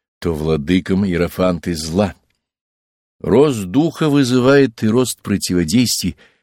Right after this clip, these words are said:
как усиленный ход корабля, усиленное сопротивление воды. Законы во всем одинаковы.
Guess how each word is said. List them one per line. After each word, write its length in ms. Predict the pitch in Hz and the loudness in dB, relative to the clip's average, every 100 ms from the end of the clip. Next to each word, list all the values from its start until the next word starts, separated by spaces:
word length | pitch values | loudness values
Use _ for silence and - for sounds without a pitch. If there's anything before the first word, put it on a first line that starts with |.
| _ - | _ -6
как 200 | 90 - | -6 -4
усиленный 440 | - 90 87 85 | -4 0 2 0
ход 240 | - 82 | -2 -8
корабля, 500 | - 76 69 82 107 | -4 -6 -2 0 0
усиленное 680 | - 82 - 95 90 92 98 | -2 -8 -6 -4 0 2 0
сопротивление 600 | - 76 - 78 76 76 | -2 -8 -10 -6 -6 -4
воды. 240 | 73 67 - _ _ _ _ _ _ _ _ - | -6 -8 -12 _ _ _ _ _ _ _ _ -2
Законы 540 | 98 131 - 208 185 | 0 0 2 4 4
во 140 | 170 | 2
всем 260 | - - 160 | 0 -2 -2
одинаковы. 540 | 143 139 120 - 71 | -2 -2 -2 -4 -14